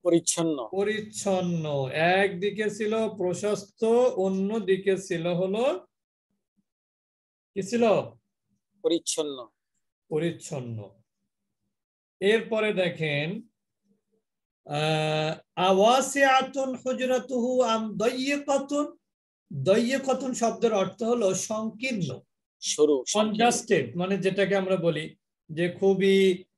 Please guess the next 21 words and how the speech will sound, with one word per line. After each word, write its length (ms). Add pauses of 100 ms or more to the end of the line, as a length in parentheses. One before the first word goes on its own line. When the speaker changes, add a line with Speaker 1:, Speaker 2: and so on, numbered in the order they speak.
(120)
Speaker 2:
আপনার 440
কি 140
বলবেন, 520 (400)
যেখানে 420
জায়গা 360
খুবই 320
কম, 480 (560)
ঠিক 160
না? 400 (340)
যেমন 380
মসজিদের 480
ইমাম 260
সাহেবের, 440
আহ, 1080 (180)
মসজিদের 460
পাশে 300
ছোট্ট 340
একটা 260
ঘর 220
করে 240
দেয়। 280